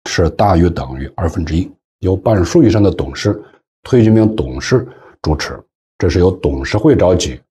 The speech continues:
董事长主持。他如果董事会不管，不管的情况下呢，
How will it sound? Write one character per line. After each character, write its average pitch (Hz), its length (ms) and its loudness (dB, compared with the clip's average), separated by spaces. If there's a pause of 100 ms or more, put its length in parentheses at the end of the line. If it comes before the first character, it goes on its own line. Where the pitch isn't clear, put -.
(320)
董 - 160 -2
事 90 60 2
长 85 180 2
主 69 140 -8
持。 - 260 -14 (420)
他 104 120 0
如 131 160 4
果 123 120 2
董 73 300 0
事 107 140 -2
会 101 180 2
不 156 300 0
管， - 280 -2 (300)
不 165 140 2
管 78 200 2
的 73 100 -2
情 82 180 -2
况 95 120 2
下 85 220 2
呢， 71 140 -4